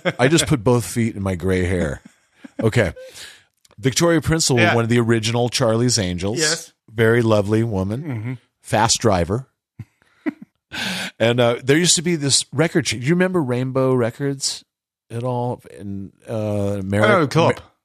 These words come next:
Speaker 1: American, uh, record store chain.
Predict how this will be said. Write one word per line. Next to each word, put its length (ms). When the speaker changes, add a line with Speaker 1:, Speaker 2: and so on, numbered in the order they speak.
Speaker 1:
American, 760
uh, 400
record 340
store 260
chain. 520